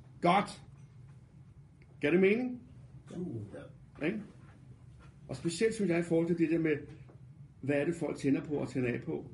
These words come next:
Speaker 1: Altså, hvornår vi kan involvere, hvordan kan vi få krogen i dem, ikke? Altså, <laughs> fiskerkrogen.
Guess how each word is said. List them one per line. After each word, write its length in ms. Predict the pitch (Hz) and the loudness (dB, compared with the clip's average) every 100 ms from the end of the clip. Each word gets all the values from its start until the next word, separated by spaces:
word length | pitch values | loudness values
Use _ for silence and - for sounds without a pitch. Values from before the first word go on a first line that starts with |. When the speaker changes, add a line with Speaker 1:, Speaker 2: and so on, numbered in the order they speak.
| - | -14
Speaker 1:
Altså, 180 | - | -14
hvornår 380 | - 156 147 156 147 | -12 -6 -2 -2 -2
vi 80 | |
kan 120 | 170 147 | 2 4
involvere, 400 | 135 131 135 131 | 4 4 2 2
hvordan 220 | 135 143 | 0 0
kan 100 | 170 | 4
vi 60 | 170 | 4
få 260 | 170 - - - | 2 -2 -10 0
krogen 360 | 170 196 220 | 6 6 8
i 100 | 180 | 6
dem, 120 | 180 | 6
ikke? 160 | 233 - | 2 -4
Altså, 160 | 156 - - | -8 -8 2
<laughs> 60 | - | 6
fiskerkrogen. 760 | 202 - 165 - 170 - - | 6 4 -2 2 0 2 -6